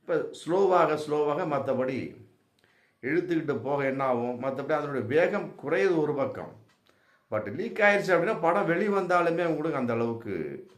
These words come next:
சம்பாதிக்க முடியும். இப்பவே வந்து ஐந்நூறு கோடி ரூபாய்க்கு மேல் நஷ்டம் அப்படிங்கிற ஒரு கணக்கு இன்னைக்கு பட தயாரிப்பாளர்கள் வந்து சொல்லிட்டு இருக்காங்க. அதனுடைய தயாரிப்பாளர் வந்து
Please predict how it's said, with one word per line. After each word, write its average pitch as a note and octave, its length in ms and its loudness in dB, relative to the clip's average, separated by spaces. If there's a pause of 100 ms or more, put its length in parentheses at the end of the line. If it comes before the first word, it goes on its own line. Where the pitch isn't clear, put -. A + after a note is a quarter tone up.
(1120)
சம்பாதிக்க B2+ 520 -2
முடியும். F#2+ 300 -4
இப்பவே C#3+ 300 0
வந்து C#3+ 200 0
ஐந்நூறு C3+ 500 0
கோடி A#2+ 260 2
ரூபாய்க்கு B2+ 500 -2
மேல் G#2+ 380 -6
நஷ்டம் A2 500 -4
அப்படிங்கிற G2+ 460 -4
ஒரு F2+ 140 -4
கணக்கு A#2+ 340 -6
இன்னைக்கு G2 240 -6
பட G2 480 -4 (760)
தயாரிப்பாளர்கள் A2+ 720 2
வந்து G#2 220 -8
சொல்லிட்டு G2+ 360 -8
இருக்காங்க. C#2+ 360 -12 (140)
அதனுடைய F2 640 -8 (120)
தயாரிப்பாளர் G#2 680 -2
வந்து G2+ 540 -10